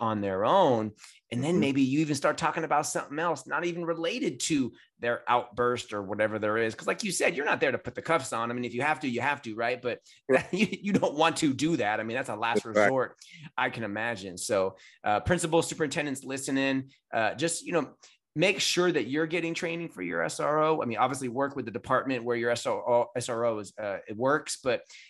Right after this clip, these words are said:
Speaker 1: see
Speaker 2: Mm-hmm.
Speaker 1: also too, like, you know, like, what are the teachers doing and the counselors? And I'm sure that y'all work together, um, you know, just to be the best for kids.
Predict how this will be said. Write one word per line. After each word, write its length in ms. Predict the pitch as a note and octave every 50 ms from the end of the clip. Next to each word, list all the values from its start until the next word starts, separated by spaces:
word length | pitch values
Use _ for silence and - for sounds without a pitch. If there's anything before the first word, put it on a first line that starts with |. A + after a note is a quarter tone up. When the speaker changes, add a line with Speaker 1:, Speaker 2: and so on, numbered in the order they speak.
| _
Speaker 1:
see 280 | - - - - G3+ G3
Speaker 2:
Mm-hmm. 100 | C3+ C3+
Speaker 1:
also 280 | C#3+ C#3 - D#3+ C3
too, 420 | B2 B2 - - E3+ F3+ E3+ D3 B2
like, 280 | A2+ G#2+ G#2 - -
you 80 | A#2+ A2+
know, 100 | G#2+ F#2+
like, 100 | F#2+ F#2+
what 200 | G2+ B2 D#3+ F3
are 40 | C#3+
the 80 | A2+
teachers 420 | - - - F3 F3 - D#3 D3 C3
doing 340 | C#3 D3 C#3+ C#3+ C#3+ C3+ B2+
and 100 | A2 G#2+
the 40 |
counselors? 560 | - - - C#3+ C#3 C#3 C#3 D3 C3 C3 B2+ A2+
And 80 | G#2+ F#2+
I'm 80 | G2
sure 260 | - - - C3 B2+
that 160 | A2+ A2+ F#2+ G2+
y'all 200 | A#2+ A#2+ A#2+ G#2+
work 180 | B2 A#2+ -
together, 480 | - - G2 G#2+ A#2 A2 G2+ F#2+ F#2 - - - - - - - _ -
um, 500 | G#2 G#2 G#2 G2+ G2+ F#2+ F#2 F2 D#2+ D2+ -
you 100 | G#2+ G2+
know, 120 | F#2+ F2
just 180 | F2+ A2 A2+ -
to 60 | G#2
be 140 | F2 G2+ A#2
the 80 | G#2 G2+
best 240 | E2+ G#2+ G2 - -
for 100 | - F#2+
kids. 380 | - - B2+ G#2 E2+ - -